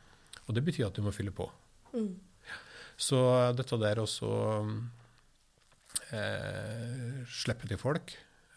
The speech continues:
Speaker 1: eh, det, det er ikke bare fordi at jeg er helvlat, skulle jeg si, at jeg har gjort det.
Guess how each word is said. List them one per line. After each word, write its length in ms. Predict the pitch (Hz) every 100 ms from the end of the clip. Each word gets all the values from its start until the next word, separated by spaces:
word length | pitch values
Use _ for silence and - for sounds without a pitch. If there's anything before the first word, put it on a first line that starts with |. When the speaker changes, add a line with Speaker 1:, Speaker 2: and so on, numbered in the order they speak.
| -
Speaker 1:
eh, 560 | 113 113 - - 113 120 - - - - - - -
det, 320 | - 90 107 117 120 120 113 113 107 107 104 107
det 80 | 107
er 60 | 104
ikke 180 | - 127
bare 260 | 131 98 -
fordi 160 | 104
at 140 | 98 -
jeg 320 | 101 101 104
er 340 | 104 104 107 104
helvlat, 420 | 117 98 107 117
skulle 240 | - 107 117
jeg 80 |
si, 100 | 107 139
at 140 | 123
jeg 80 | 123
har 100 | 117
gjort 200 | 110 -
det. 100 | 120